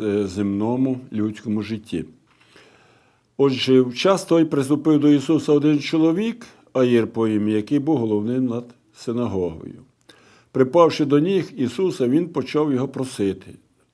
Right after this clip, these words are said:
зайти до нього в хату, бо була в нього дочка, одиначка, якій було дванадцять років, і вона помирала. І коли він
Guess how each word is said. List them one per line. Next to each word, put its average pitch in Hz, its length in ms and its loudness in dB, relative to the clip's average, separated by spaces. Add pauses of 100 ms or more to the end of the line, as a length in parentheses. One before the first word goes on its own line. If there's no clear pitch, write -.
зайти 107 420 -2
до 143 140 -4
нього 101 300 -4
в 90 60 -12
хату, 104 600 -8 (400)
бо 110 120 -6
була 120 260 2
в 117 60 2
нього 117 220 0
дочка, 120 460 -2
одиначка, 143 800 -2
якій 120 320 -4
було 110 180 -4
дванадцять 104 680 -6
років, 160 480 -2 (400)
і - 60 -12
вона 113 220 -6
помирала. 110 480 -10 (1040)
І 127 80 -2
коли 180 340 4
він 117 580 2